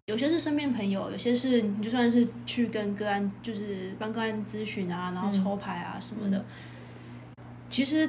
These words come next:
Speaker 1: 最常出现的就是可是。
Speaker 2: 嗯，对。
Speaker 1: 对。然后他就说：“可是什么啊？可是什么？”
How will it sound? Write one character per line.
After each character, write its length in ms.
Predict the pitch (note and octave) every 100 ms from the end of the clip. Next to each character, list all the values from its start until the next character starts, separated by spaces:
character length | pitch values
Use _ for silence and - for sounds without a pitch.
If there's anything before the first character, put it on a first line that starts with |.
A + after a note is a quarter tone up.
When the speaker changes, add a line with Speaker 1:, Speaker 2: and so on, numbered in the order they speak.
| -
Speaker 1:
最 200 | F4 D4+
常 280 | A#3+ G3+ G3+
出 200 | - A3
现 180 | G#3 G#3+
的 60 |
就 80 | G3
是 60 | G#3+
可 180 | - G3
是。 220 | - - - - - - - - -
Speaker 2:
嗯， 380 | A3 A3 G3+ F3 E3+ -
对。 200 | F3+ E3+ F#3+ -
Speaker 1:
对。 100 | - - - - - - - -
然 100 | F#3
后 300 | A#3 A3+ A3+
他 120 | A3+
就 60 |
说 100 | A#3 A#3+
：“可 140 | A3
是 140 | A#3+
什 140 | C#4+ G#3+
么 100 | F#3
啊？ 100 | G3
可 60 | G3+
是 80 | G#3
什 100 |
么？” 80 | G3